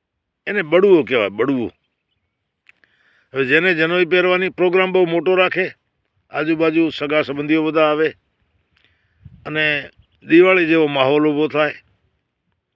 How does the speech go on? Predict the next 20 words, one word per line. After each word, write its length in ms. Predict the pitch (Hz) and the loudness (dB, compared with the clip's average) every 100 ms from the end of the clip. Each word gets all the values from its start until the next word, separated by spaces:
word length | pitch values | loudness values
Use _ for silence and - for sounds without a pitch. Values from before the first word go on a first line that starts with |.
| _ _ _ _ _ _ - | _ _ _ _ _ _ -14
પછી 200 | 131 170 | -6 0
બે 220 | 175 180 | 2 2
છોકરા 340 | 143 143 170 | 0 0 0
હોય, 280 | 165 165 156 | 2 2 0
ચાર 280 | 143 160 165 | 0 0 2
હોય, 260 | 151 156 | 2 2
એક 220 | 147 160 127 | 2 0 0
હોય, 260 | 143 143 | -2 -2
એને 320 | 120 131 143 | -6 -10 -8
જનોઈ 420 | 127 131 147 143 127 _ _ _ _ _ _ _ | -6 -6 -6 -6 -10 _ _ _ _ _ _ _
ધારણ 300 | 104 107 135 | -4 -4 -4
કરાવે. 400 | 123 156 101 87 _ _ - - - - _ - _ _ - _ - - - _ _ _ _ - _ _ _ _ | -2 -2 -2 -8 _ _ -20 -20 -20 -20 _ -20 _ _ -20 _ -20 -20 -20 _ _ _ _ -20 _ _ _ _
અમે 160 | 151 143 | -8 -4
નનકા 380 | 135 151 147 147 | -2 -2 0 0
હતા 200 | 135 147 | 2 0
એટલે 200 | 139 139 | 0 -2
બડુઓ 360 | 127 139 143 | -2 0 0
જોવા 200 | 131 135 | 2 0
માટે 260 | 131 127 120 | -2 -4 -4
જતા. 320 | 110 113 113 | -6 -8 -10